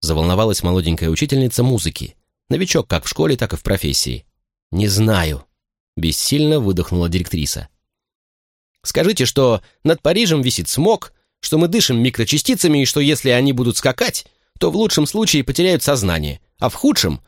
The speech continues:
повредят лёгкие и умрут в тридцать пять лет. И ещё скажите,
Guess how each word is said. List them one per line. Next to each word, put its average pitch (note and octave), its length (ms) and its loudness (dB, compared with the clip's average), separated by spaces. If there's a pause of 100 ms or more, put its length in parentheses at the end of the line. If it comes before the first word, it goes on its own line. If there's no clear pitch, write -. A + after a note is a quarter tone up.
(220)
повредят D#3 520 0
лёгкие A#2+ 520 2 (220)
и D3+ 100 4
умрут D#3 380 4
в - 80 -14
тридцать E3+ 340 -2
пять D3+ 200 0
лет. F2+ 280 -4 (380)
И A2 80 0
ещё E3+ 240 2
скажите, E2+ 480 -4